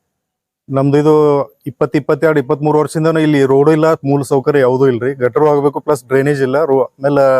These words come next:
ರೋಡು ಮಾಡಿಲ್ಲ. ಮುಂದಿನ ಲಕ್ಷ್ಮೀನಗರ ಅದು, ಅದು ಮುಂದಿನ ರೋಡ್ ಮಾಡ್ಯಾರ್ರಿ, ಅದೆಲ್ಲ ಡ್ರೈನೇಜ್ ಆಗೈತಿ, ರೋಡು ಆಗೈತಿ, ಗಟ್ರು ಆಗೈತ್ರಿ.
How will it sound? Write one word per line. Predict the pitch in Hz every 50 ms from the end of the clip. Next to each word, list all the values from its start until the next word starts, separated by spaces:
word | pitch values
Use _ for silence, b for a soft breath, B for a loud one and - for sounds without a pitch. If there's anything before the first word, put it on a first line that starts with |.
| 127 127 117 120
ರೋಡು | 127 135 139 143 151
ಮಾಡಿಲ್ಲ. | 143 131 120 117 107 104 104 _ _ _ _ _ _ _ _ _ _ _ -
ಮುಂದಿನ | 127 139 151 160 165
ಲಕ್ಷ್ಮೀನಗರ | 160 151 - - 165 160 160 156 160 165 160
ಅದು, | 147 147 160 160 156 151 143 139 135 131
ಅದು | 127 135
ಮುಂದಿನ | 131 123 131 147 151 165 160
ರೋಡ್ | 151 156 151 143
ಮಾಡ್ಯಾರ್ರಿ, | 143 135 131 123 123 151 175 - 151
ಅದೆಲ್ಲ | 139 131 135 147 151
ಡ್ರೈನೇಜ್ | 131 135 139 139 151 151 143
ಆಗೈತಿ, | 151 143 147 143 135 151
ರೋಡು | 143 139 135 143 151
ಆಗೈತಿ, | 147 139 143 135 156
ಗಟ್ರು | 147 131 131 120 147 147
ಆಗೈತ್ರಿ. | 139 123 117 107 107 104